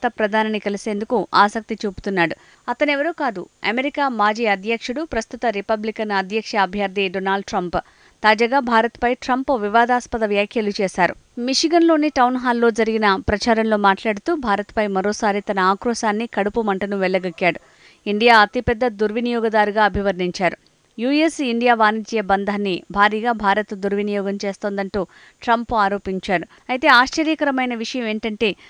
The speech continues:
అదే ప్రసంగంలో ప్రధానమంత్రి నరేంద్ర మోడీపై మాత్రం ప్రశంసలు కురిపించారు. వచ్చే వారం తాను మోడీని కలవనున్నట్టు వెల్లడించారు.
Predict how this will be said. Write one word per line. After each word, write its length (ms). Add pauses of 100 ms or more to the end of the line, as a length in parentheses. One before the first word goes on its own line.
(140)
అదే 200
ప్రసంగంలో 600
ప్రధానమంత్రి 800
నరేంద్ర 400
మోడీపై 400 (100)
మాత్రం 260
ప్రశంసలు 500
కురిపించారు. 600 (480)
వచ్చే 280
వారం 300
తాను 320
మోడీని 440
కలవనున్నట్టు 800
వెల్లడించారు. 760